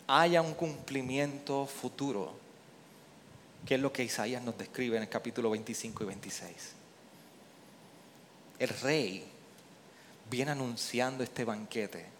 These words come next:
desde el inicio.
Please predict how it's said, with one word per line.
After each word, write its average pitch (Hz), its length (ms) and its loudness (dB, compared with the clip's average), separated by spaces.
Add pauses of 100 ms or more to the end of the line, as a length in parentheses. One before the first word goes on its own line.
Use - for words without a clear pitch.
(2000)
desde 139 260 2
el 117 80 2
inicio. 107 440 -4